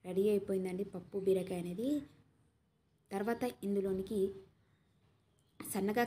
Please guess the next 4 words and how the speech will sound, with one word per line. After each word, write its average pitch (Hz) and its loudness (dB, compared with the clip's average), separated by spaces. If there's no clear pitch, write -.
కట్ 196 0
చేసుకున్న 196 -2
కొత్తిమీర 226 4
వేసుకొని 190 4